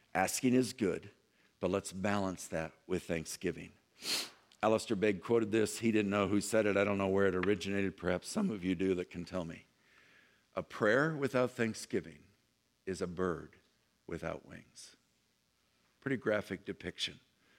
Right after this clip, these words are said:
of how important thanksgiving is when we pray. May God keep deep in our attitude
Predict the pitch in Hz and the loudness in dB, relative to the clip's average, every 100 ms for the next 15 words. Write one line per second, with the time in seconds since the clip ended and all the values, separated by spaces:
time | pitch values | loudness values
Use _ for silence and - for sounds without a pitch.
0 | _ - 90 95 90 87 - 120 80 82 | _ -10 -4 -2 -2 -4 -2 -2 -2 -10
1 | - 101 87 - - - 113 87 - _ | -10 -6 -6 -6 -8 0 0 -2 -10 _
2 | _ _ _ _ _ _ _ _ _ - | _ _ _ _ _ _ _ _ _ -2
3 | 87 82 80 92 85 80 80 - - - | 0 0 -2 -4 -4 -4 -6 -8 -12 -12
4 | - - _ _ _ _ _ _ - 85 | -12 -20 _ _ _ _ _ _ -6 -2
5 | 87 101 - 147 110 123 123 127 117 104 | 4 2 2 0 2 2 2 2 2 0
6 | - 104 90 92 - 98 87 | 2 2 2 0 -2 0 0